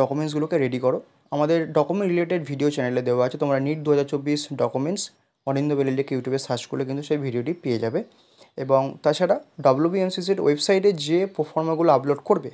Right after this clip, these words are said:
সেগুলো ছাড়া তোমাদের বাকি যা ডকুমেন্টস হয় সেগুলো কিন্তু তোমরা এখনই রেডি করে রেখো, হাতের কাছে রেখো, না হলে পরে কিন্তু সেই সমস্যায় পড়তে হবে, ঠিক আছে? তোমাদের এই নিয়ে মতামত আমাদের কমেন্টে জানাতে পারো বা আমাদের, তোমাদের কাউন্সেলিং রিলেটেড যে কোনো আপডেট, যে কোনো হেল্পের জন্য আমাদের চ্যানেলটিকে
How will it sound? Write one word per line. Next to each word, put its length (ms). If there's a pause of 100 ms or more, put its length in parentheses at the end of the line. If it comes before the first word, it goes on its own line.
(140)
সেগুলো 280 (100)
ছাড়া 200 (360)
তোমাদের 220 (120)
বাকি 220 (100)
যা 80 (120)
ডকুমেন্টস 440
হয় 220
সেগুলো 300
কিন্তু 220
তোমরা 240
এখনই 320
রেডি 220
করে 120 (120)
রেখো, 220 (380)
হাতের 260
কাছে 240
রেখো, 220
না 100
হলে 120 (100)
পরে 220
কিন্তু 220 (140)
সেই 140 (360)
সমস্যায় 400
পড়তে 280
হবে, 140 (480)
ঠিক 180
আছে? 100 (180)
তোমাদের 300
এই 60
নিয়ে 140
মতামত 340
আমাদের 220
কমেন্টে 340
জানাতে 280
পারো 140 (440)
বা 60 (100)
আমাদের, 280 (460)
তোমাদের 300
কাউন্সেলিং 300
রিলেটেড 260
যে 120
কোনো 200
আপডেট, 280
যে 100
কোনো 180
হেল্পের 220
জন্য 140
আমাদের 160
চ্যানেলটিকে 300